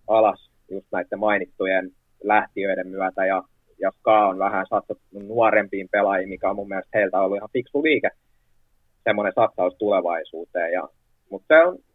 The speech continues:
se on tasoittanut sarjaa. Lokomotiivu vähän tullut ylöspäin, ja, ja tota, Dynamo pelaa oikeastaan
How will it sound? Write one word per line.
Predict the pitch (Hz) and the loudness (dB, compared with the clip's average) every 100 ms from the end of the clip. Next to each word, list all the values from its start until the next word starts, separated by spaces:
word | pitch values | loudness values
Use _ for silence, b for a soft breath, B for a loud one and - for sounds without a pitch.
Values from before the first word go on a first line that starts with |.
| _ | _
se | 165 | -6
on | 175 | 0
tasoittanut | 175 160 - 127 127 | 0 0 -2 -4 2
sarjaa. | 127 123 117 | 4 6 6
Lokomotiivu | 127 139 131 127 123 123 123 | 4 4 2 2 0 0 0
vähän | 135 131 127 _ _ - | 0 -2 -6 _ _ -6
tullut | 139 135 135 | -2 2 4
ylöspäin, | 139 131 - - 127 127 | 4 4 2 -2 0 2
ja, | 131 131 _ _ _ _ | 0 0 _ _ _ _
ja | 127 123 | -2 2
tota, | 123 123 123 | 2 2 4
Dynamo | 135 123 120 | 4 4 2
pelaa | - 127 127 123 - _ _ _ _ | 4 6 8 6 2 _ _ _ _
oikeastaan | 127 123 123 - 123 123 | -4 0 0 4 4 4